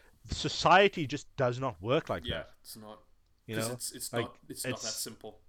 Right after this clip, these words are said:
Speaker 1: it's
Speaker 2: It's
Speaker 1: so
Speaker 2: just not.
Speaker 1: stagnant.
Speaker 2: Mm.
Speaker 1: It is, like, it's, it's complete, it's, it's so stagnant.
Speaker 2: Mm.
Speaker 1: And
Speaker 2: But then what's the,
Speaker 1: Yeah.
Speaker 2: the alternative is not, is kind of adopting that more hive mentality of just, like,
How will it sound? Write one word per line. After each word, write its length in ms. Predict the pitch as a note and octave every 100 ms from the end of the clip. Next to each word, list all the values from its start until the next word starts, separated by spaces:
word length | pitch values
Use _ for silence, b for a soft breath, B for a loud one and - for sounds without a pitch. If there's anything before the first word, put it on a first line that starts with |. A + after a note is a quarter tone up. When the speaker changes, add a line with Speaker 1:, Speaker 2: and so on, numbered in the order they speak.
| _ _ _ _ _ _
Speaker 1:
it's 120 | D3+ -
Speaker 2:
It's 80 |
Speaker 1:
so 240 | - G#3 A3
Speaker 2:
just 80 | -
not. 80 |
Speaker 1:
stagnant. 480 | - F3 D#3 F2+ C#2+ -
Speaker 2:
Mm. 80 | A#2 G2+ -
Speaker 1:
It 120 | D#3
is, 140 | D3+ C#3
like, 240 | C#3+ -
it's, 160 | - -
it's 180 | - C#3
complete, 480 | D3+ - - D3 F3
it's, 240 | C3+ - -
it's 120 | B2+
so 220 | - D3
stagnant. 460 | D3 - C3 A2+ D2+ _
Speaker 2:
Mm. 120 | A#2+ A2+ G#2 - _ _ _
Speaker 1:
And 440 | A#2+ A#2+ A#2+ A#2+ G#2 - _ - _ _ _ _ - -
Speaker 2:
But 120 | C3
then 200 | D3 C3+
what's 220 | C3+ C3+
the, 80 | -
Speaker 1:
Yeah. 180 | D#3 A#2
Speaker 2:
the 140 | C#3
alternative 640 | B2+ C3 - C3 B2+ B2 A#2
is 160 | -
not, 300 | A#2+ A#2 A#2 - -
is 300 | B2 A#2+ - B2+ -
kind 240 | - A#2+
of 100 | A#2+
adopting 460 | A2+ B2 B2 - A#2
that 160 | A2
more 180 | A2+ A2+
hive 460 | - - A#2 A#2 A#2
mentality 600 | A2 - A#2+ A#2+ A#2 G#2+
of 140 | G2+ -
just, 220 | G#2+ -
like, 180 | G#2